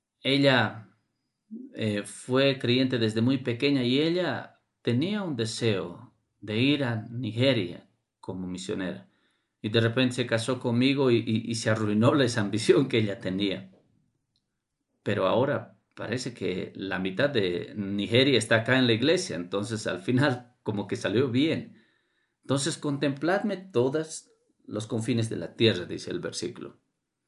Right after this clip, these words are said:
"Por tanto, id y haced discípulos a todas las naciones, bautizándolos", bautizándolos. Yo podría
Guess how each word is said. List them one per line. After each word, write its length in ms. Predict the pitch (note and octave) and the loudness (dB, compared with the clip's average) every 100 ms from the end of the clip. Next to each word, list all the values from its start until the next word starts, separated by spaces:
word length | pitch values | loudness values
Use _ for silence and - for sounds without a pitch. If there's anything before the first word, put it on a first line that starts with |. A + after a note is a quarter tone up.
| _ _ _ _ _ _ | _ _ _ _ _ _
"Por 200 | - G#2+ | -4 2
tanto, 340 | C#3 D3 C#3+ C#3 | 4 4 4 6
id 240 | D#3+ D#3+ | 6 6
y 80 | D#3+ | 2
haced 280 | D3+ E3 C3 | 0 -2 -2
discípulos 680 | B2 C3+ A#2+ - F#2 F2+ | -2 -2 -2 -2 -4 -4
a 160 | F#2 - | -6 -6
todas 300 | F2 F2 F2+ | -4 -4 -6
las 160 | F2 F2 | -10 -10
naciones, 480 | - F#2 E2+ E2 | -8 -6 -6 -6
bautizándolos", 1080 | F2+ G#2+ A2+ A#2 B2+ A2 F2+ D2+ A#1 - _ _ - | -2 0 0 2 2 2 -2 -6 -10 -16 _ _ -6
bautizándolos. 960 | A2 G#2 - A2+ F2 D#2 E2 - - _ _ _ _ _ _ _ _ _ _ _ _ _ _ _ _ _ _ _ _ _ - | -6 -4 -6 -4 -6 -8 -14 -18 -20 _ _ _ _ _ _ _ _ _ _ _ _ _ _ _ _ _ _ _ _ _ -20
Yo 600 | G2 G2 G2+ F#2 F2+ - - | -10 -4 -2 -2 -6 -12 -12
podría 640 | F#2+ F#2+ G2+ G2+ F#2+ - | -8 -4 -2 -4 -8 -16